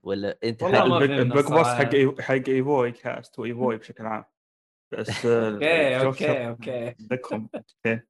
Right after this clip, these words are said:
Speaker 3: ما هي الفكرة. هو، لأن
Speaker 2: آه.
Speaker 3: قلت لك أنا، هو جزء، هو، هو عضو في الفريق، فيعاملني كبيج بوس.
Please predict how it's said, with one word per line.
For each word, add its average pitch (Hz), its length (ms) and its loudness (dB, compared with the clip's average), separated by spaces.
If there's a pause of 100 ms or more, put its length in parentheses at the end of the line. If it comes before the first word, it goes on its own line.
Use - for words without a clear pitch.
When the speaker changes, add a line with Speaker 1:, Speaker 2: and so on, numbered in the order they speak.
(360)
Speaker 3:
ما 120 120 2
هي 127 40 4
الفكرة. 127 280 0
هو، 135 180 4
لأن 131 280 6
Speaker 2:
آه. 127 80 4
Speaker 3:
قلت 156 200 2
لك 127 120 0
أنا، 131 120 4
هو 131 240 4
جزء، 139 320 -2
هو، 127 300 0
هو 127 400 -4
عضو 135 280 -4
في 120 100 -12
الفريق، 127 400 -6
فيعاملني 123 680 -2
كبيج 120 280 -10
بوس. 120 420 -10